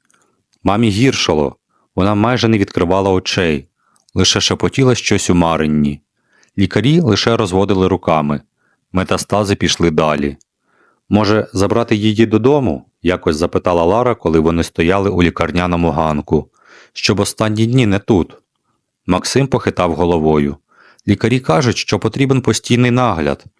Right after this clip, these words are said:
знеболювальні, крапельниці». У ніч на дванадцяте лютого мама раптом прокинулася. Її очі були ясними,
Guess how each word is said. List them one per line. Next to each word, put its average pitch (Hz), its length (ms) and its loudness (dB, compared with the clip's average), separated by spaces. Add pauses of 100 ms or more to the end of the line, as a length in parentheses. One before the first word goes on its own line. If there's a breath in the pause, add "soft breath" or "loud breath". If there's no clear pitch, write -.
(300)
знеболювальні, 104 880 2
крапельниці». 92 960 -2 (1400)
У 98 120 4
ніч 123 360 2
на 92 100 0
дванадцяте 90 580 0
лютого 113 580 0 (100)
мама 104 360 0
раптом 95 360 0
прокинулася. 80 800 0 (680)
Її 95 360 2
очі 135 380 0
були 95 240 2
ясними, 113 600 0